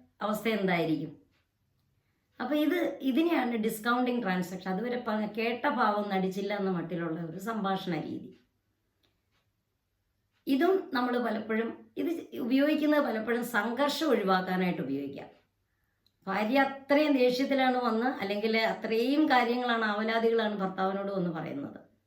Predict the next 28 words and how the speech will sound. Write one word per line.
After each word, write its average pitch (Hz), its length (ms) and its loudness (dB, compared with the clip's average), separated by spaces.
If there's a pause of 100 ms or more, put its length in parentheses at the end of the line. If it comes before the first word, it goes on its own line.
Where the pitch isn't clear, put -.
(920)
അപ്പൊ 214 180 -2
അത് 233 220 0
കേൾക്കാത്ത 254 520 2
മട്ടിൽ 226 360 2
നിന്നിട്ട് 208 480 -4 (280)
ചായ 208 280 -2
ഇടുക 185 180 0
എന്ന് 170 160 0
പറഞ്ഞു - 240 -12
വെച്ചാൽ 208 180 -8
ഇനിയും 240 260 -2
സംസാരിക്കാൻ 240 540 -2
സമയമുണ്ട്. 220 520 -2
ഇപ്പൊ - 320 -6 (100)
തന്നെ 294 260 4
ആ 254 220 6
മൂഡിൽ 277 480 6
തന്നെ 277 180 6
ചിലപ്പം 262 280 2
കൊച്ചിനെ 247 320 0
വഴക്ക് 226 220 0
പറഞ്ഞാൽ 220 680 -2 (180)
ശരിയാവത്തില്ലെന്ന് 240 680 2
തോന്നിയത് 240 380 4
കൊണ്ടായിരിക്കാം, 202 680 2 (720)
ആ, 175 400 -4
സംഘർഷം 208 480 0
ഒഴിവാക്കാനായിട്ടായിരിക്കും 208 1300 0